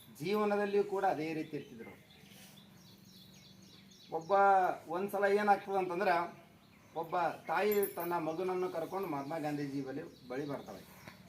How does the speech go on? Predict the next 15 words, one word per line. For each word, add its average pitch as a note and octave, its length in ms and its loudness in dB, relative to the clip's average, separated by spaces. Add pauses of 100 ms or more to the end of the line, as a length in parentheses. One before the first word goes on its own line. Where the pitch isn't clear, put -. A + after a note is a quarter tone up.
(180)
ಮಹಾತ್ಮ C#3+ 240 0
ಗಾಂಧೀಜಿ D#3+ 300 -2
ಮಹಾನ್ D3 260 0
ವ್ಯಕ್ತಿ C#3+ 220 -4
ಇರ್ತಾರ, C3+ 240 -6 (560)
ಅವ್ರ C#3 120 -6
ಮಾತು D3+ 280 -4
ಎಲ್ಲರೂ D3 240 -2
ಕೇಳ್ತಿರ್ತಾರ. C3+ 560 -6 (580)
ಅದಕ್ಕೆ D#3+ 340 -2 (560)
ಆ C#3 40 -8
ತಾಯಿ D#3+ 320 -6
ಏನ್ F3 120 -6
ಮಾಡ್ತಿರ್ತಾಳ D3+ 480 -2
ಅಂತಂದ್ರ C3+ 340 -4